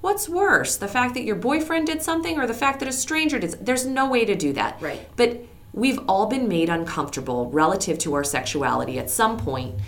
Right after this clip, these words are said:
Speaker 1: by a boyfriend or someone who wanted to be a boyfriend or a jump off or whatever. So I think all men do need to take a look in the mirror, relative, either whether from their younger days or from current. At the workplace, though, it's so black and white to me.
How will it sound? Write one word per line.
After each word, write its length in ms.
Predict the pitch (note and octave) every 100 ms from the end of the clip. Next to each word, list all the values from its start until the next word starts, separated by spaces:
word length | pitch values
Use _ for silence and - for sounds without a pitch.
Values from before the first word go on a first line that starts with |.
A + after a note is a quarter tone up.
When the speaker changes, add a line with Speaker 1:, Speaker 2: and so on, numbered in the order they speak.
| - -
Speaker 1:
by 340 | F3+ E3+ D#3+ -
a 60 | -
boyfriend 520 | A#3+ B3+ B3 A3+ F#3+
or 20 |
someone 260 | E3+ C#3 B2+
who 80 | C3+
wanted 320 | F3+ C4 A#3+
to 80 | A#3
be 100 | A3
a 60 |
boyfriend 580 | F#3 G3 F#3 G3 F3 E3
or 80 | C3
a 60 | A#2+
jump 280 | G#3+ A3+ G#3+
off 240 | F3+ F3
or 80 | D#3
whatever. 460 | D3 C3 - - - - - - - - -
So 120 | B3+
I 80 | C4+
think 140 | F#4
all 220 | D#4 C4
men 220 | G#3 F3+
do 140 | F3 F3
need 140 | D#3
to 80 | C#3+
take 200 | - D3+
a 40 | C#3
look 140 | C#3
in 80 | C#3
the 60 |
mirror, 340 | C3+ A#2 A2 -
relative, 440 | D#3+ F3 F3 E3+ -
either 220 | G#3 F#3+
whether 300 | E3+ D#3+ D3+
from 220 | D3+ D3+
their 120 | C#3
younger 320 | C#3 A3+ A#3 G#3
days 260 | F3+ D#3+
or 60 | D3+
from 140 | D3
current. 400 | C#3+ A#2+ A#2 - - - - - - - - -
At 160 | B3+ C4+
the 80 | D#4+
workplace, 920 | F#3 E3+ C#4+ - - - B2+ - -
though, 460 | - A2 - - - - - - - - - - - - -
it's 220 | A#3 A#3
so 560 | - - - B3 C4+ C#4
black 460 | A3+ A3+ A#3+ A#3+
and 180 | B3 G#3+
white 340 | G3 B3+ D#4 -
to 140 | G#3+
me. 440 | D#3+ B2 - -